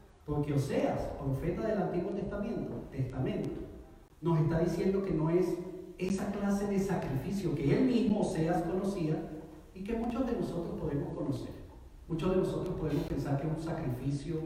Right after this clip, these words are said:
ah, vivo cuando estamos hablando de entregar la, nuestra vida. Pero cuando hablamos de sacrificio vivo, estamos hablando también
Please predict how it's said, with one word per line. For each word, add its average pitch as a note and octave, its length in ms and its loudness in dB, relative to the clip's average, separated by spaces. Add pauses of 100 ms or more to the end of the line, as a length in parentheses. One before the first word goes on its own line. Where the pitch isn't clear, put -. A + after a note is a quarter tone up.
(320)
ah, C3 460 0 (560)
vivo C#4 840 2
cuando D#3+ 220 2
estamos D3+ 300 2
hablando D#3+ 520 4
de E3+ 120 4
entregar C#3+ 440 2
la, - 240 -2
nuestra C3+ 440 4
vida. D3 300 2 (640)
Pero D#3 220 0
cuando D#3 240 2
hablamos D3 260 0
de F#3+ 80 -2
sacrificio D3+ 640 -2
vivo, E3 220 0
estamos D#3+ 340 -2
hablando C#3 360 2
también C3+ 680 0